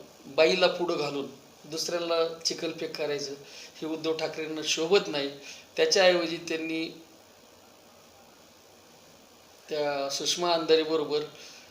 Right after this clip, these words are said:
रश्मिताईंना भाषण शिकवलं, तिला टीका करायला लावली तर चलत,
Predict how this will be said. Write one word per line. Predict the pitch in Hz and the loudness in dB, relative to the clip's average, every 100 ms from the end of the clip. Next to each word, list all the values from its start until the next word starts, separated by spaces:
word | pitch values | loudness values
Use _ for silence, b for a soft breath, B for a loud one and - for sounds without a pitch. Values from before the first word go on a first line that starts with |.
| B - - - | B -20 -14 -4
रश्मिताईंना | 156 - 208 208 202 202 202 | 4 4 6 8 8 6 4
भाषण | 170 - 175 | 4 4 2
शिकवलं, | - 160 156 151 151 - | 0 -2 -4 -4 -4 -2
तिला | 175 | -2
टीका | 180 160 160 | 0 0 0
करायला | 156 147 143 | 2 2 2
लावली | 143 139 | 0 -2
तर | 139 | -4
चलत, | 135 147 135 | -4 -4 -4